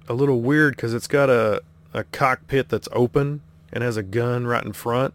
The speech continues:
And then it's got two, uh, wheels that come down and they can flip back and forth, up and down, kinda.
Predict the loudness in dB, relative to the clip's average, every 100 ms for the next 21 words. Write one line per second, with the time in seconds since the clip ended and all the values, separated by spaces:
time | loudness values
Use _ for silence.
0 | -10 -20 -20 -12 -4 -2 -2 2 2 2
1 | -4 -20 -8 0 2 4 2 -2 -8 -20
2 | -20 -20 -6 -2 0 -2 -2 0 4 4
3 | 4 0 -2 -4 -2 -2 0 2 4 2
4 | 0 0 -2 -4 -4 -6 -10 -18 -20 -20
5 | -20 -4 2 2 0 2 2 2 -4 -2
6 | 0 0 -2 -12 -6 -4 -2 -4 -2 0
7 | 0 -2 -4 -4 -2 -2 -4